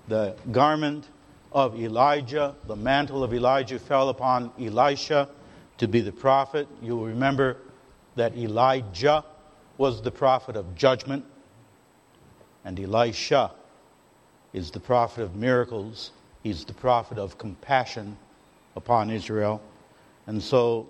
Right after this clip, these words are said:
we've been reading, or in Second Kings, the opening chapters of all the miracles of Elisha in which he showed mercy to the people of Israel, God's mercy.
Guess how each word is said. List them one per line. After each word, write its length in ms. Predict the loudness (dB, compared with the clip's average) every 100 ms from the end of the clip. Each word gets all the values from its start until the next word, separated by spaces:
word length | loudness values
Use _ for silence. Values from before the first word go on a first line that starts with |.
| -6
we've 260 | 0 0 0
been 160 | -2
reading, 460 | 2 4 2 -4 -8 -10 -4
or 160 | -2
in 220 | 0 -2
Second 420 | 0 2 2 0 0
Kings, 540 | 2 2 -2 -8 -14 -18 -20 _ _ -2
the 100 | 0
opening 380 | 0 -2 -8 -2
chapters 580 | 4 4 2 -6 -6
of 140 | -4 2
all 160 | 2
the 80 | 2
miracles 560 | 0 2 0 -2 -6 -6
of 80 | -6
Elisha 600 | 0 2 2 0 -2 -2 -8 -20 _ _ _ -14
in 140 | -8
which 160 | -6 -4
he 100 | -6
showed 400 | 0 2 2 0
mercy 460 | -2 -2 -4 -12 -16 -20 _ _ _ _ _ _ _ _ _ _ _ _ _ _ _ _ _
to 140 | -2
the 60 | -2
people 340 | 0 -2 0
of 100 | 0
Israel, 500 | 0 0 -4 -2 -2 -6 -20 _ _ _ 0
God's 320 | 2 0 -4
mercy. 420 | -12 -10 -10 -10